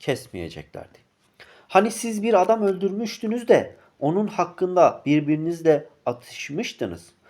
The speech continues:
Halbuki Allah gizlemekte olduğunuz ortaya çıkaracaktır. Haydi şimdi öldürülen adama kesilen ineğin bir parçasıyla vurun." dedik. Böylece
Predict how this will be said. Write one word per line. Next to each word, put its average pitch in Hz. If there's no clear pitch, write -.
Halbuki 139
Allah 139
gizlemekte 120
olduğunuz 147
ortaya 107
çıkaracaktır. -
Haydi 214
şimdi 226
öldürülen 180
adama 143
kesilen 190
ineğin 156
bir 214
parçasıyla 156
vurun." 139
dedik. -
Böylece 120